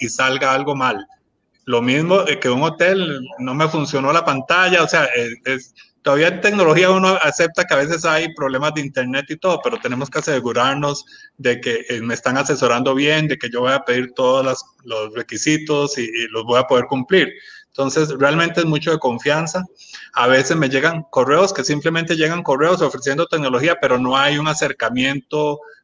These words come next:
personalizado. Yo creo que ahí es donde me da la confianza, yo ver la cara, como estamos haciendo ahora, detrás de la pantalla, porque realmente por ahora no nos podemos reunir,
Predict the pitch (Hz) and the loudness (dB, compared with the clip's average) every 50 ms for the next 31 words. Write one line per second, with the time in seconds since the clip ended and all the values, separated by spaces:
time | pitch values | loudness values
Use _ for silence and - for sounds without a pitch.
0 | _ _ - 127 117 113 127 120 113 107 104 101 - 131 127 120 117 107 107 120 | _ _ 0 0 0 0 0 0 2 2 0 0 0 2 4 4 4 4 2 0
1 | 113 - - 147 151 147 147 143 127 123 127 143 165 180 165 147 131 131 135 139 | -2 0 0 0 0 2 0 0 2 2 2 2 2 2 2 0 0 -2 -2 -2
2 | 135 131 123 117 113 117 123 139 139 - 131 120 - 147 147 160 156 - 156 127 | -2 0 0 0 2 2 2 0 0 -2 -4 -2 0 0 0 0 0 -2 -2 -2
3 | 123 120 127 131 131 139 139 143 151 147 139 135 - 147 143 143 151 156 156 151 | -2 -2 0 2 2 4 2 2 2 0 -2 0 0 0 2 2 2 2 0 -2
4 | 127 107 104 - 123 123 143 143 143 139 143 151 147 147 143 143 151 165 170 175 | -4 -8 -8 -10 -8 -8 -6 -8 -6 -6 -4 -4 -2 0 2 4 4 4 4 4
5 | 170 170 151 123 - - 131 131 123 139 143 151 - 165 160 160 - 170 170 170 | 4 4 4 2 2 0 -2 -2 0 0 0 0 0 -2 -2 0 0 2 2 2
6 | 175 175 139 135 127 - 117 113 113 110 120 127 131 131 - 139 131 - - 127 | 0 0 -2 -4 -6 -6 -6 -4 -4 -2 -2 -4 -4 -4 -4 -6 -6 -4 -4 -6
7 | 117 107 113 117 120 131 131 135 135 147 139 - - 143 143 151 160 156 165 180 | -4 -2 -2 -2 -2 -2 -4 -4 -4 -6 -4 -2 0 0 0 0 0 0 2 2
8 | 190 190 190 196 202 196 | 2 2 0 -2 -2 -6